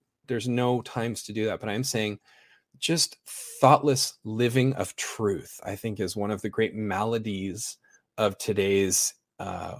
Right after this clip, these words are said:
world. So I think a life well lived is mindful of other people, is careful with other people, and doesn't seek perfection. But, you know, if I could have on my tombstone,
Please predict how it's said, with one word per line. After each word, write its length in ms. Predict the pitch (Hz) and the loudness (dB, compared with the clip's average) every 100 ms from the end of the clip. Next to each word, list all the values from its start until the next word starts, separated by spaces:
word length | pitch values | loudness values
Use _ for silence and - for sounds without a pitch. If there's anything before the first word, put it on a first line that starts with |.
| - | -6
world. 580 | 107 95 95 - - - _ _ - - - _ _ | 2 4 6 2 -4 -10 _ _ -20 -20 -20 _ _
So 320 | - 135 117 | 4 8 8
I 100 | 101 | 8
think 300 | 123 143 139 - _ - | 6 4 4 -2 _ 2
a 80 | 117 | 6
life 240 | 131 139 | 6 8
well 100 | 135 | 6
lived 260 | 131 123 113 | 8 6 2
is 120 | 95 | 0
mindful 420 | 104 139 139 135 | 2 2 2 2
of 100 | 131 | 4
other 160 | 127 127 | 2 0
people, 540 | 127 120 120 117 117 _ _ _ - | 0 -2 -2 -6 -8 _ _ _ -4
is 320 | 104 92 - _ _ _ _ - | -4 -2 -8 _ _ _ _ -14
careful 840 | - - 139 135 - 131 120 120 _ _ - | -10 2 4 4 4 2 2 -4 _ _ -2
with 240 | 104 104 | -2 -2
other 260 | - 113 110 | -2 -2 -2
people, 560 | - 104 98 104 107 - _ _ - - - _ 123 | -2 -6 -6 -10 -12 -16 _ _ -20 -20 -20 _ -2
and 460 | 120 117 117 - - | 2 2 2 -2 0
doesn't 460 | 139 139 156 151 - | 8 8 8 2 2
seek 460 | - 143 135 135 - _ _ _ | 4 6 6 4 -12 _ _ _
perfection. 720 | 117 104 156 190 - 117 110 | -2 2 2 2 2 0 2
But, 180 | 101 - _ _ | -2 -4 _ _
you 100 | 127 | -4
know, 260 | 117 110 - | 0 -2 -4
if 200 | - - | -8 2
I 120 | 127 | 2
could 160 | 156 165 | 4 2
have 440 | 135 120 123 120 - | 4 4 4 2 0
on 160 | 120 | 2
my 120 | 135 131 | 4 2
tombstone, 760 | - 120 110 - 92 98 120 | 0 -2 -2 -4 -4 -6 -10